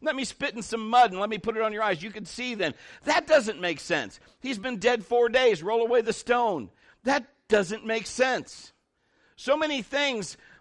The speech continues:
when it's God's faith that he has put inside you, you have to exercise, isn't going to match up with natural faith, with your senses. Here's our second thought for this morning. Just believe.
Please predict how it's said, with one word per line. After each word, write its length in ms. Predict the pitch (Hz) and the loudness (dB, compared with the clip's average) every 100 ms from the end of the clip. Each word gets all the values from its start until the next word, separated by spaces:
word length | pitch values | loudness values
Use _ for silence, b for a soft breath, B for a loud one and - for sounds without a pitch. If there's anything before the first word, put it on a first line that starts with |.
| B | B
when 260 | 202 214 | -4 0
it's 220 | 208 - 143 | 0 -2 -4
God's 500 | 220 277 302 220 - | 2 4 4 0 -8
faith 380 | - 175 165 | 0 0 0
that 140 | 175 165 | -2 -2
he 100 | 190 | -2
has 100 | 175 | -2
put 240 | - 233 | 0 0
inside 500 | 214 196 220 247 220 | 0 0 2 4 2
you, 160 | 170 160 B B _ - | -4 -8 B B _ -16
you 180 | 202 269 | -6 0
have 180 | 240 196 | 0 2
to 140 | 220 | 2
exercise, 540 | 247 - 202 208 208 - | 2 0 -4 0 0 0
isn't 340 | 269 240 269 196 | -4 -4 -6 -4
going 280 | 233 247 | -4 -4
to 100 | 196 214 | -4 -2
match 320 | 220 220 226 | 0 0 4
up 260 | 233 202 b b b - | 4 4 b b b -8
with 380 | 160 180 - - | -2 -2 -4 -8
natural 600 | 160 190 185 165 160 131 | 0 0 0 0 0 0
faith, 400 | - 135 110 127 | 0 0 0 -4
with 180 | 147 151 | -8 -4
your 160 | 156 | -4
senses. 760 | - - 190 180 131 98 - - _ _ _ _ _ _ _ _ _ _ _ _ _ _ _ _ _ _ _ _ | -4 -2 -2 -2 -4 -4 -6 -20 _ _ _ _ _ _ _ _ _ _ _ _ _ _ _ _ _ _ _ _
Here's 220 | 170 170 | -4 2
our 340 | 180 165 139 - | 4 4 2 -8
second 400 | - 214 196 170 | 0 2 2 0
thought 220 | 165 156 135 | 0 -2 -2
for 120 | 147 | -6
this 180 | 139 160 | -6 -6
morning. 420 | 180 165 117 123 _ _ _ _ _ _ _ _ _ _ _ _ _ _ _ - | -4 -4 -6 -12 _ _ _ _ _ _ _ _ _ _ _ _ _ _ _ -8
Just 200 | 208 - | -8 -6
believe. 560 | 226 247 226 135 - | -6 -4 -4 -6 -10